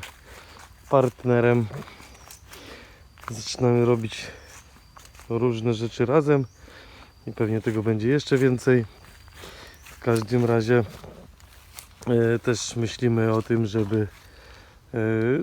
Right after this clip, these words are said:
no, skorzystać z tego, że tutaj na farmie Michał produkuje paczki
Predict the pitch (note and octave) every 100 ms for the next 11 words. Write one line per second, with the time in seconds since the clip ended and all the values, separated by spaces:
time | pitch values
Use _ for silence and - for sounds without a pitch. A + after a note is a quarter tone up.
0 | - A#3+ A#3+ - - - - - - E3
1 | F#3 - C3 - C3 B2 A#2 A#2+ A2 B2
2 | B2 A#2 G#2+ B2 A2+ A#2 A#2 A#2 A#2+ A2+
3 | G#2+ A#2 A2 E3 - B2+